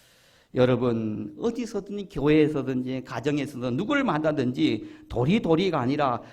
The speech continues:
끄덕끄덕의 삶을 살아갈 수 있는 저도 여러분도 되어지기를 주님의 이름으로 간절히 축복합니다.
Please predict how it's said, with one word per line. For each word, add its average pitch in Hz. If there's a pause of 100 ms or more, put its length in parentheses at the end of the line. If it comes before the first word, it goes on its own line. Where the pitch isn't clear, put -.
(160)
끄덕끄덕의 285
삶을 180
살아갈 233
수 233
있는 220
저도 220
여러분도 233
되어지기를 180
주님의 254
이름으로 180
간절히 143
축복합니다. 170